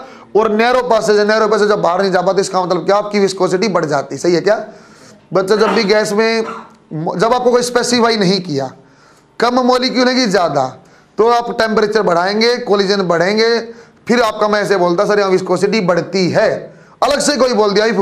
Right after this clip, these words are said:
very less number of molecule are there, Sir very, very less number कब होते थे यार आपको, very less number कब होते थे?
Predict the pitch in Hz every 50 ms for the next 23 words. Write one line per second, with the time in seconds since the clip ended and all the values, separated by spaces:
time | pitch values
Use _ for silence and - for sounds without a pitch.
0 | 180 165 185 202 226 247 277 302 311 302 285 277 269 269 277 247 247 247 240 240
1 | 247 240 233 220 220 220 214 208 - 208 190 175 165 151 143 147 143 131 - -
2 | - _ - - - - - - - - 208 214 220 247 262 294 277 277 269 240
3 | 226 240 247 262 254 240 185 185 220 214 214 202 - 175 151 131 127 131 135 123
4 | 127 120 107 - - - - - - 160 208 262 277 240 170 185 185 185 190 190
5 | 190 180 165 165 175 170 160 160 160 156 143 139 143 131 135 131